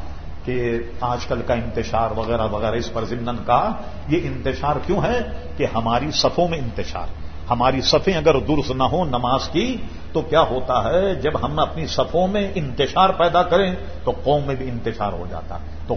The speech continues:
قوم میں جو انتشار ہے اس کا ایک سبب، ہم میں صفوں میں انتشار ہونا بھی اس کا ایک سبب ہے۔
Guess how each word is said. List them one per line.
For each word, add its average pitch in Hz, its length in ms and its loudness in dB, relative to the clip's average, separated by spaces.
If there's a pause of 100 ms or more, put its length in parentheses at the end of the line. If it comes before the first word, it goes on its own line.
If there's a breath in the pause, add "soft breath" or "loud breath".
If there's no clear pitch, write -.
قوم 139 200 2
میں 156 120 -2
جو 143 180 -2
انتشار 123 580 0
ہے 180 520 0
اس 147 180 -2
کا 131 120 2 (100)
ایک 185 440 6
سبب، 151 320 4 (380)
ہم 127 120 2
میں 160 260 2
صفوں 220 460 8
میں 233 120 4
انتشار 170 540 0
ہونا 151 260 2
بھی 139 120 -2
اس 131 100 -4
کا 127 100 0
ایک 117 120 0
سبب 107 340 0
ہے۔ 151 120 -2